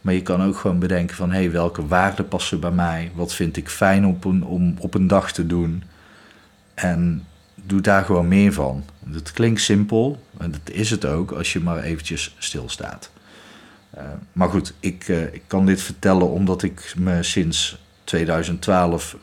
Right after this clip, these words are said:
opeens veel bewuster werd van emoties. Daarvoor heb ik dat niet, eh, kunnen ervaren.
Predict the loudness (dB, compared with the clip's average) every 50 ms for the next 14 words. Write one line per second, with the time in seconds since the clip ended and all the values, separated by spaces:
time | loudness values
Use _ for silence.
0 | -20 _ _ -8 -2 0 2 4 4 4 2 0 0 2 2 2 2 2 0 0
1 | 0 -2 -2 -2 -2 0 2 2 2 2 0 -4 -4 -2 -2 0 0 -2 -2 -4
2 | -4 -2 0 0 0 0 2 0 0 0 0 -4 -8 -10 -16 _ _ _ _ _
3 | -10 -6 -4 -4 -2 -2 -2 -2 -2 -2 -4 -4 -4 -4 -4 -4 -4 -2 0 2
4 | 2 2 2 0 -4 -12 -16 -20 -20 _ _ _ _ -12 -8 -6 -6 -6 -6 0
5 | 2 4 4 6 4 2 0 0 0 2 2 4 4 2 0 -2 -6 -8